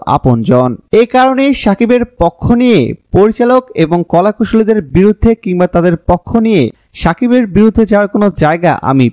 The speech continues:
খুঁজে পাইনি, যার কারণে ওই সময়টায় আমি কোনো কথা বলিনি, বলতেও চাইনি।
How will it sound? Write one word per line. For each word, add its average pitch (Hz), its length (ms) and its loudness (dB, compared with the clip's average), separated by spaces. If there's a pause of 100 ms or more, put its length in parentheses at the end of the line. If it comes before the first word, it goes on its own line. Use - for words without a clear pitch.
(120)
খুঁজে 165 280 0
পাইনি, 120 520 0 (280)
যার 170 380 0
কারণে 247 480 0
ওই 196 160 2
সময়টায় 220 560 0
আমি 175 220 0
কোনো 190 280 -2
কথা 185 360 0 (180)
বলিনি, 123 520 0 (240)
বলতেও 139 520 2
চাইনি। 123 540 0